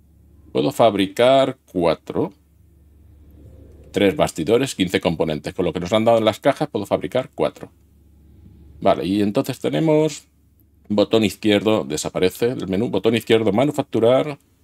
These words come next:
manu-, shift, manufacturar cuatro ya en masa, asignar a la ranura, a ver, cuatro. Crafteando aquí abajo, se están crafteando.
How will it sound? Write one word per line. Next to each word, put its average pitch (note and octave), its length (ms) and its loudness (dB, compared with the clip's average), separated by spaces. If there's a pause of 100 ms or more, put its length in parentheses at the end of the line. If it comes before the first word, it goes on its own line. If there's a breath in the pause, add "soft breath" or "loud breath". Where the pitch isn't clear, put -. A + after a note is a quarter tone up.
(200)
manu-, G#2+ 300 0
shift, - 400 -2
manufacturar G2+ 680 0
cuatro G2+ 360 2
ya F#2+ 160 2
en F2 160 -2
masa, D#3 580 -4
asignar A2 480 -4
a A2 40 -4
la E2 120 -4
ranura, F#2+ 420 -8
a - 140 -8
ver, E2+ 180 -6
cuatro. - 360 -6 (1400)
Crafteando G#2 720 2
aquí E2 160 0
abajo, C#2 320 -4
se - 100 -12
están G2 180 -2
crafteando. C#2+ 560 -6